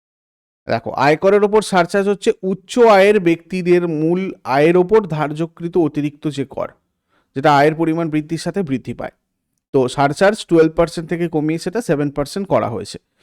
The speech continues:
যে সমস্ত সমবায় সমিতির বার্ষিক আয় এক কোটি টাকা থেকে দশ কোটি টাকার মধ্যে, তারা এই সুবিধা পাবে। এটা দু হাজার বাইশ তেইশ অর্থবর্ষ থেকে কার্যকর করা হয়েছে।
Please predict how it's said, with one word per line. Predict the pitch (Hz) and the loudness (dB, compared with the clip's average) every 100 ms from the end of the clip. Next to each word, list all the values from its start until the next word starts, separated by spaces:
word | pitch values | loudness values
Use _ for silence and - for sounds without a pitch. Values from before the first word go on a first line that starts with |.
| _ _ - | _ _ -2
যে | 143 | -2
সমস্ত | 170 208 214 - | 0 0 0 0
সমবায় | 220 202 185 190 202 | 0 0 2 2 2
সমিতির | 202 202 202 214 | 2 -2 -2 -2
বার্ষিক | 190 160 160 196 190 | 2 2 0 -8 -6
আয় | 113 127 - - | -2 -2 -4 -8
এক | 139 - - | -10 -8 -2
কোটি | 185 196 | -2 0
টাকা | 196 185 185 | 0 0 -2
থেকে | 190 180 | -4 -2
দশ | 175 151 - | 0 0 -2
কোটি | 170 165 | -4 -4
টাকার | 170 165 160 | -2 -2 -2
মধ্যে, | 139 131 117 101 | -2 -4 -8 -6
তারা | 120 143 | -2 0
এই | 165 156 | 0 -2
সুবিধা | - - 143 | -8 -12 -12
পাবে। | 135 117 - _ _ _ _ _ _ _ _ _ _ _ _ _ _ - | -10 -10 -14 _ _ _ _ _ _ _ _ _ _ _ _ _ _ -4
এটা | 139 175 | 0 2
দু | 165 | 4
হাজার | 180 196 202 | 4 4 4
বাইশ | 160 180 - | 4 4 2
তেইশ | 208 208 180 | -2 0 2
অর্থবর্ষ | 170 170 185 185 175 | 2 2 2 0 -2
থেকে | 185 180 180 | -4 -4 0
কার্যকর | 151 147 147 156 | 0 0 0 0
করা | 160 156 | 2 0
হয়েছে। | 156 156 - | 0 -4 -8